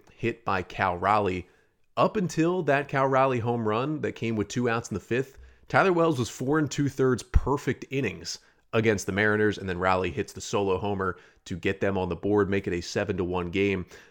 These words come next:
But Wells would then finish off the fifth inning. Now, he did only throw sixty-three pitches through five innings, but was done, and many were confused.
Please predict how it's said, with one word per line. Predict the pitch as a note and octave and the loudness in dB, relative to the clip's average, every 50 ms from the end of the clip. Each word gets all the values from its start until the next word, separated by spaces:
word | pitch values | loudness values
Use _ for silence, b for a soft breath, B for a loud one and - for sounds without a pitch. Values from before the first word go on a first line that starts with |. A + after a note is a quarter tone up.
| B B - | B B -2
But | G#2+ G#2 G2+ - | 0 0 0 2
Wells | G#2 A2+ B2 B2+ C3 G#2 A2+ | 2 4 4 4 2 2 0
would | A#2+ G#2+ | 0 2
then | A#2 G#2+ G2 | 2 2 2
finish | - - - C3+ C3 C#3 C3+ - - | 0 -2 0 0 0 0 -2 -4 -2
off | A2+ A2+ A2+ - | -2 -2 -2 -4
the | - - | -6 -10
fifth | - - A#2 A2 - A#2+ | -4 0 -2 0 0 0
inning. | A#2 A2+ A2 | -2 0 0
Now, | A2 G#2 G#2 - B B B B B B B | 0 0 0 -2 B B B B B B B
he | C#3+ C#3+ | -2 2
did | A2 C3+ F3+ | 4 6 6
only | A3+ A#3+ A#3+ A3+ E3+ | 6 4 2 0 0
throw | - E3+ D3+ C#3 | 0 0 0 0
sixty-three | - - - - E3+ E3+ - - - F3 D3 - C#3+ C#3+ C3 | -2 -4 -2 0 0 -2 -2 -4 -6 -6 -6 -4 -4 -4 -4
pitches | - - - C#3+ D3 - - E2+ F#2+ | -4 0 -2 -2 0 0 -4 -6 -6
through | - - A2 G2 | -6 -6 -6 -4
five | - G#2+ G2+ G#2 G2 G#2+ | 0 0 0 2 2 0
innings, | G2+ F#2 F2 E2+ | -2 -2 -2 -6
but | - - G2+ - G2+ | -2 -2 -2 -2 -2
was | - F#2 F2+ | -10 -10 -8
done, | F#2 G#2 D3+ D#3 D3 A#2 G#2+ | 0 0 2 2 2 2 0
and | A#2 D#3+ | 0 -2
many | G#3+ A#3 C4+ | -4 -6 -4
were | F#3+ D3 A2+ | -4 -4 -4
confused. | - - F2+ - - D#3+ F#3 D3+ G#2+ G2+ G2 - | -4 -4 -8 -6 -6 -2 -2 0 0 -2 -4 -8